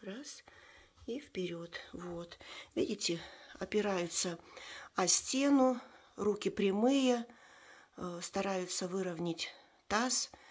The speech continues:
попу не отводим назад.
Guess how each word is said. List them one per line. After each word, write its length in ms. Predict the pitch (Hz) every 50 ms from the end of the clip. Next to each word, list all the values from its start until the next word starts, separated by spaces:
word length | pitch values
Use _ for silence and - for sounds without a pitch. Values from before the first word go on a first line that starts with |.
| - - - - - _ -
попу 400 | - 208 202 202 - - 170 165 165 - _ _ _ _ _ _ _ _ _ _ _ _ _ _ _ _ _ - - - _ _ _ _ _ _ _ _ - - - - - - - - - - - - -
не 200 | 196 196 185 175
отводим 580 | 170 - - 185 202 233 262 254 226 226 226
назад. 420 | 220 220 214 196 196 214 214 208